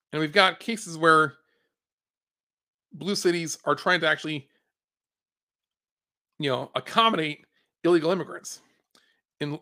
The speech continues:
in Los Angeles, uh, Bass's plan to buy Westlake Hotel for homeless housing receives blowback ahead of city council vote.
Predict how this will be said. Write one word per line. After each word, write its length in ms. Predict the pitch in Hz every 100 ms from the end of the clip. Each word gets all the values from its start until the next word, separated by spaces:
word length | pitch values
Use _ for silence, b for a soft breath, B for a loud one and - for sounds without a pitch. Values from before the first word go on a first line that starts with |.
| _
in 240 | 151 143 139
Los 220 | 143 196
Angeles, 520 | 214 147 131 135 - _ _ _ _ _ 139
uh, 80 |
Bass's 440 | 139 185 220 208 175
plan 320 | - 196 185
to 60 | 156
buy 220 | 156 151
Westlake 460 | 143 170 170 170 160
Hotel 520 | 170 - 143 139 - b b -
for 100 | 151
homeless 280 | 190 180
housing 360 | 160 135 131 135 -
receives 340 | 139 190 160
blowback 440 | 143 170 160 143
ahead 220 | 143 151 139
of 100 | -
city 220 | 156 147
council 320 | 160 160 147
vote. 300 | 127 120 156